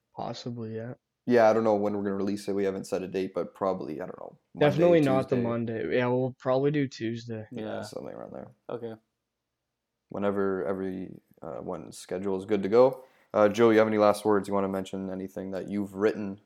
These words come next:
Speaker 2: for the
Speaker 3: <laughs>
Speaker 2: M L B?
Speaker 3: Uh, yeah, I've written, uh, predicting, uh, the A L and N L M V P, as well as picking a dark horse candidate. So check that out at the breakdown sports dot com.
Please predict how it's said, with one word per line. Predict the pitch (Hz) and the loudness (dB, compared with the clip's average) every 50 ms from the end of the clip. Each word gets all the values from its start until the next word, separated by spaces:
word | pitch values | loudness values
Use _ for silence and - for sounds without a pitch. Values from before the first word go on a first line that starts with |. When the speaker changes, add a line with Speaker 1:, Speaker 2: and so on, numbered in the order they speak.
| _ _ | _ _
Speaker 2:
for | _ _ - - 110 110 | _ _ -6 -4 -2 0
the | 101 98 | 0 0
Speaker 3:
<laughs> | |
Speaker 2:
M | 101 104 | 0 0
L | 98 | -2
B? | 95 98 98 95 95 - _ _ _ _ _ _ _ _ - | -2 -4 -4 -4 -6 -10 _ _ _ _ _ _ _ _ 0
Speaker 3:
Uh, | 117 113 113 | 2 2 4
yeah, | 113 117 117 113 | 4 4 4 4
I've | 110 110 104 110 | 4 2 2 2
written, | 120 123 120 120 120 113 113 - - - | 2 2 2 0 -4 -6 -8 -10 -10 -6
uh, | - 113 110 107 104 104 104 101 | -2 2 2 2 2 2 0 -2
predicting, | - - 123 117 113 120 120 120 123 117 117 107 113 117 101 - _ _ | -6 -10 -8 -4 -4 -4 -4 -4 -8 -8 -8 -10 -10 -12 -12 -16 _ _
uh, | - 107 107 107 107 107 | -4 -2 0 0 0 0
the | 104 107 - - | -2 -4 -2 0
A | 113 110 | 0 2
L | 110 110 110 | 2 2 2
and | 110 110 - | 0 -2 -6
N | 107 113 110 | -8 -6 -4
L | 110 107 101 80 | -4 -4 -4 -4
M | 110 113 107 | -6 -6 -6
V | 113 110 | -8 -10
P, | 104 - - 127 123 127 127 127 | -10 -10 -8 -6 -4 -4 -4 -4
as | - - 107 104 | -4 -6 -8 -6
well | 110 113 113 113 | -4 -2 -2 -2
as | 107 | -2
picking | - - 113 - 117 107 | -4 -8 -10 -8 -10 -10
a | 101 | -6
dark | - 113 113 113 113 - | -4 -4 -2 -2 -2 -2
horse | 120 117 - - | -2 -2 -2 -4
candidate. | _ 107 110 110 110 107 113 113 - - - _ _ _ _ _ | _ -8 -8 -6 -2 0 0 0 0 -2 -8 _ _ _ _ _
So | - 110 | -10 -10
check | 107 - - 131 127 123 | -10 -4 -2 -2 -2 0
that | - 120 117 117 | 0 2 2 4
out | 117 113 - - | 2 2 2 2
at | 117 117 117 - | 2 2 2 0
the | 123 110 | -4 -6
breakdown | 98 117 113 110 110 - - 113 113 110 110 | -4 -4 -4 -4 -4 -6 -6 -6 -6 -6 -8
sports | 110 - - 113 110 110 110 110 - - - _ _ | -10 -10 -6 -4 -4 -4 -4 -6 -12 -20 -20 _ _
dot | - - - - - _ | -12 -12 -12 -14 -16 _
com. | - - 131 131 135 139 139 139 147 143 | -14 -10 -8 -6 -4 -4 -4 -4 -6 -10